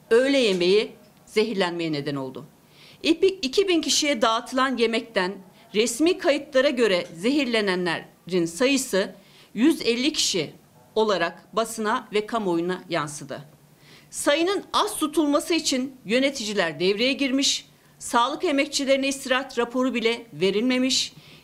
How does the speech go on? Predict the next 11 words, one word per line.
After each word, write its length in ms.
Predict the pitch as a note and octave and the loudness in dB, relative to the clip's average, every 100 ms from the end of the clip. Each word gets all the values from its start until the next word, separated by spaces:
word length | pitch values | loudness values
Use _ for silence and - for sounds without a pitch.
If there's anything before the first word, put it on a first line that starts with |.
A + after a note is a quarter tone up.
| - | -2
iş 260 | D#4+ E4 - | 0 0 0
kazası 640 | A#3 F#3+ G3 G3 G3+ F3+ | -2 0 0 -2 -6 0
bildirimi 600 | B3+ G#3 G3+ G#3+ A#3+ B3+ - | 0 2 0 -2 -2 -6 -4
yapılmamıştır. 880 | G3+ G3+ E3+ C3+ B2+ - A#2 - - _ _ _ _ _ - - - _ _ _ | -2 0 -2 -2 -4 -8 -10 -14 -16 _ _ _ _ _ -20 -20 -20 _ _ _
On 260 | - G4 G4+ | 0 0 2
Temmuz 400 | G#4 D4+ D4 - | 0 0 -2 0
tarihinde 680 | D#4 C4 A#3+ A3+ G3 A3 - | 0 0 -2 0 0 0 0
Mardin 480 | B3+ D#4 C4 A#3+ A3+ | 0 0 0 -6 -8
Kızıltepe 680 | - B3 D#4 D#4+ C4 G#3 | -4 0 0 0 0 2
Devlet 300 | F#3+ A3 C#4+ | 2 2 2
Hastanesi'nde 920 | C4+ A#3+ - F#3+ F#3 - E3 D#3 E3+ | -2 -4 -2 -2 -2 -2 -4 -4 -6